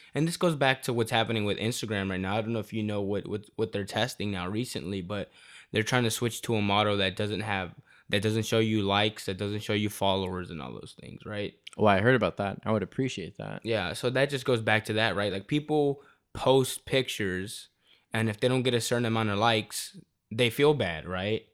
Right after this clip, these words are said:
Speaker 2: Yeah.
Speaker 1: They're like, "Oh, why aren't I popular? Why isn't this picture that I personally really enjoyed connecting with other people?"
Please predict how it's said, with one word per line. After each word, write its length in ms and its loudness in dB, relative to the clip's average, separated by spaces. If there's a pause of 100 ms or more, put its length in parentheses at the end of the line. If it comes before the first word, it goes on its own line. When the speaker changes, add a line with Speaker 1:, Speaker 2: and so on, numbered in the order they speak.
(200)
Speaker 2:
Yeah. 300 4
Speaker 1:
They're 200 0
like, 180 2
"Oh, 180 6
why 360 4
aren't 200 0
I 140 4
popular? 460 0
Why 220 4
isn't 180 0
this 140 -4
picture 320 0
that 340 -2
I 240 10
personally 580 0
really 340 0
enjoyed 540 -2 (280)
connecting 480 0
with 100 2
other 220 -2
people?" 520 -12